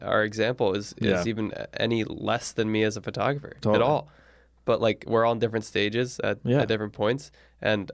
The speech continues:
Speaker 1: I just, I wanna help as many people that are around me. And I hope everyone feels the same way about me
Speaker 2: Yeah.
Speaker 1: and my work. And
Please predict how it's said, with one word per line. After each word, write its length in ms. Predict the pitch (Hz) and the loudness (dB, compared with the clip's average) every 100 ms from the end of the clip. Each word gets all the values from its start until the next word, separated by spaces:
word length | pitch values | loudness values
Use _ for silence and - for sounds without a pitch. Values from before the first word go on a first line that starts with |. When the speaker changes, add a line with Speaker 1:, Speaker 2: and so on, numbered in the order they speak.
| - | -4
Speaker 1:
I 140 | 110 | -2
just, 200 | 110 104 - | -2 -2 0
I 60 | |
wanna 220 | 110 113 110 | 2 2 2
help 260 | 107 110 | 0 -2
as 100 | 110 | -2
many 160 | 110 104 | 0 0
people 460 | - 110 113 110 - | -2 -4 0 0 0
that 180 | 110 104 | 0 2
are 100 | 104 | 2
around 240 | 104 104 117 | 2 0 0
me. 80 | 117 | 0
And 100 | 101 | 2
I 40 | |
hope 200 | 110 107 | 0 0
everyone 320 | 104 104 104 | 0 0 -2
feels 220 | 101 107 | -2 -2
the 80 | 101 | -4
same 240 | - 104 101 | -2 -2 0
way 180 | 101 | 0
about 300 | 107 101 92 | 2 2 0
me 100 | - | 2
Speaker 2:
Yeah. 120 | 107 104 | 2 4
Speaker 1:
and 140 | 104 | 2
my 160 | 101 107 | 2 2
work. 280 | 117 135 131 | 2 0 -2
And 220 | 98 | -6